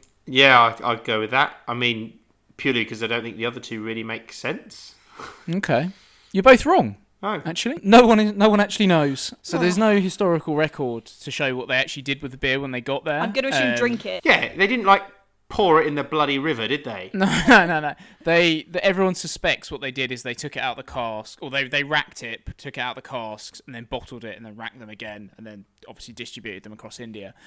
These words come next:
Speaker 2: But there's no, like, firm historical record of what, what actually happened with the beer handling itself.
Speaker 1: They probably had other things to do around that time, like conquer the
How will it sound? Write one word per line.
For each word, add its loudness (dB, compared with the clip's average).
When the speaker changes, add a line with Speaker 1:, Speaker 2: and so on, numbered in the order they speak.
Speaker 2:
But -6
there's -4
no, 0
like, -8
firm -6
historical -12
record -10
of -12
what, -16
what -14
actually -12
happened -16
with -18
the -18
beer -12
handling -18
itself. -16
Speaker 1:
They -8
probably 2
had 0
other -4
things -10
to -16
do -4
around -10
that -16
time, -10
like -16
conquer -18
the -16